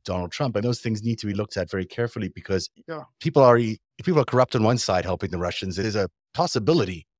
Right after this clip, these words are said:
Speaker 1: that they're corrupt on the other side helping the Russians as well. And certainly what we saw in the
Speaker 2: I
Speaker 1: F B I.
Speaker 2: think it's a valid point. And there are other, let's say, rabbit holes on this, let's say, issue as well, because person B is also connected to this case,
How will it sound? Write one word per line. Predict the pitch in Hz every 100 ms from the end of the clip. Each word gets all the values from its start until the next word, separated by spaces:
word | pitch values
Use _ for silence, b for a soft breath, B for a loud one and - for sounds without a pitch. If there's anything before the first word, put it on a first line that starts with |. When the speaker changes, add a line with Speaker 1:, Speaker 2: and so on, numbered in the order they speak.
| _ _ _
Speaker 1:
that | 104 98
they're | 104
corrupt | - 110 117 117
on |
the | 101
other | 123 131
side | - 85
helping | 92 87 90
the |
Russians | 90 87 90 76
as | 80
well. | 92 101 78 - -
And | 104 90 82 87
certainly | - 104 95
what | 82
we | 92
saw | 101
in | 90
the |
Speaker 2:
I | 85
Speaker 1:
F | 95
B |
I. | 98
Speaker 2:
think |
it's | 87
a | 82
valid | 160 165 143 - -
point. | 180 165 131 - -
And | 156
there | 165 165
are | 175 175 156 - _
other, | 160 160 151 143
let's | 143 -
say, | 147
rabbit | 139 147 147 147
holes | 139 147
on | 139 143
this, | 143 151 - - 151
let's | 143 -
say, | 143 143 147 165
issue | 151 - 151
as | 143 139
well, | 160 160
because | 143 139 147 123 -
person | 160 - 147
B | 135 151 156 143 -
is | 139 147
also | 147 151 -
connected | - 147 151 156 147 -
to | 160 156 156 151
this | 143 180 -
case, | - 170 202 - -